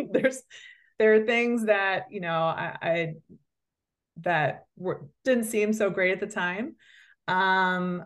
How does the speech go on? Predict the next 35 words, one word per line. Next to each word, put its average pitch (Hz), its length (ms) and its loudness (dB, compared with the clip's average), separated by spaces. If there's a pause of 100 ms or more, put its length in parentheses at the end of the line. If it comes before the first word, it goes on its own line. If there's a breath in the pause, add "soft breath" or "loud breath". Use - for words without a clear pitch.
but 175 640 2 (720)
I 190 160 -2
think 214 440 0
at 208 140 -2
the 196 80 -2
time, 208 640 -2
though, 240 340 2
just, 208 380 -4 (420)
I 180 140 -4
was 180 260 -4
so 185 500 2
honored 185 440 -2
and 175 160 -4
excited 165 540 -4
to 170 120 -6
be 165 360 -4
a 165 60 -2
Notre 160 240 -4
Dame 160 540 -6 (380)
athlete. 214 680 -6 (420 soft breath)
Um, 156 840 -2
you 175 100 -8
know, 156 160 -4
we 170 140 -2
got 165 520 2 (680)
a 160 100 -6
ton 170 220 -8
of 160 120 -6
issue 240 300 -2
gear. 185 560 4
We, 170 320 -6
you 170 140 -6
know, 160 180 -4
we, 160 320 -6
we, 160 440 -6